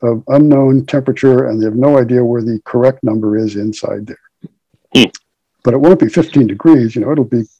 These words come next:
Speaker 1: a couple of degrees this way or a couple of degrees that way, if that.
Speaker 2: Right, yeah.
Speaker 1: More like a tenth of a degree this way or that way. And none of it, none of it's gonna be any different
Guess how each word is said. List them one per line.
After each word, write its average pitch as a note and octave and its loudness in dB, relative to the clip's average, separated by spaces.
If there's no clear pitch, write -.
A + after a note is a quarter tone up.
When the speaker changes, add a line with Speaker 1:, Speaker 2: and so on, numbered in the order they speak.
Speaker 1:
a G#2+ -8
couple B2 -4
of A2 -6
degrees A2 -6
this E3 -4
way D3+ 2
or A2+ 0
a E2+ -12
couple - -8
of F#2+ -12
degrees G#2 -8
that C3+ -6
way, B2 -4
if C3+ 0
that. A#2+ 0
Speaker 2:
Right, F2 0
yeah. A2+ -6
Speaker 1:
More B2+ 2
like B2 2
a A2 -4
tenth D3 2
of A2 0
a - 0
degree G#2+ -2
this G#2+ -6
way G2+ -6
or G2 -6
that G#2 -8
way. G2+ -10
And - 2
none F3 6
of F#3+ 0
it, D#3 4
none F#3 6
of G3 2
it's F3 -2
gonna E3 6
be D#3+ 6
any E3+ 2
different D#3 -2